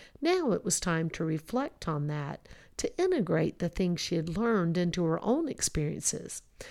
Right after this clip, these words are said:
She remembered an Episcopal priest she had known many years ago who had once preached a sermon saying, "A life without reverie is meaningless."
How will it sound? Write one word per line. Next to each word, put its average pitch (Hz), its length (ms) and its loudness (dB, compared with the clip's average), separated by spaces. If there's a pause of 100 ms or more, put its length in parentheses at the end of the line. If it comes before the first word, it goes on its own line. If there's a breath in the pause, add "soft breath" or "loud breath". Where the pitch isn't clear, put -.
(140)
She - 180 2
remembered 214 460 4
an 170 120 2
Episcopal 160 580 0
priest 185 360 0
she - 140 -2
had 151 140 0
known 156 300 0
many 247 240 4
years 175 360 2
ago 156 460 -2 (280 loud breath)
who 277 120 4
had 254 140 6
once 320 280 -4
preached - 400 2
a 185 80 0
sermon 202 480 2
saying, 165 560 0 (300 loud breath)
"A 202 100 4
life 214 520 2
without 170 440 0
reverie 160 840 -2
is 185 260 -2
meaningless." 247 760 -2